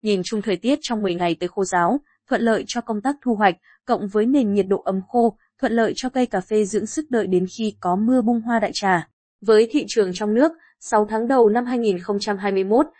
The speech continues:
xuất khẩu cà phê Việt Nam đạt chừng bảy trăm ba mươi nghìn tấn trị giá một phẩy mười lăm tỷ U S D, giảm chín phẩy ba phần trăm về lượng và ba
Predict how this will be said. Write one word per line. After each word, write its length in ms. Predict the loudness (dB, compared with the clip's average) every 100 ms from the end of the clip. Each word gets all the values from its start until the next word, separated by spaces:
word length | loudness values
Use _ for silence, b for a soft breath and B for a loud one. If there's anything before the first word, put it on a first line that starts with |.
| b -10
xuất 240 | -6 0
khẩu 260 | 2 2 0
cà 120 | -2
phê 160 | 0
Việt 200 | 2 2
Nam 240 | 2 0 2
đạt 180 | 0 0
chừng 300 | -4 -4 -2
bảy 220 | 0 -2 -2
trăm 260 | -6 -2
ba 140 | 0 0
mươi 120 | 0
nghìn 260 | 0 -2 -2
tấn 160 | -4
trị 180 | -4 -8
giá 320 | -6 -4 -2
một 240 | 0 0 0 -2
phẩy 140 | -4 0
mười 220 | 0 2
lăm 260 | 2 0
tỷ 220 | -2 -4 -2
U 160 | -2
S 140 | 0 6
D, 40 | 6 6 B B
giảm 260 | -2 0 0
chín 340 | -4 -4 -4 -4 -2
phẩy 160 | -2 0
ba 260 | 0 0
phần 240 | -2 -6 -4
trăm 220 | -4 0
về 140 | 0
lượng 320 | 4 4 2 -4
và 120 | -4
ba 280 | 0 0